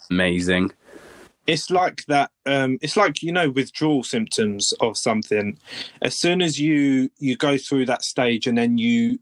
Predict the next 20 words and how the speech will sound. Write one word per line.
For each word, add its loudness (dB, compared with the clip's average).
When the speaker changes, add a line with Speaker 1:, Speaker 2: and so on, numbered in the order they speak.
Speaker 2:
you 0
come -2
out 0
of -6
the 0
other 2
end 0
of 0
the -4
spectrum, -2
you 2
kind 0
of -4
look 0
back -2
and -2
think, 0
"Oh, 2
wow, 0
like, -4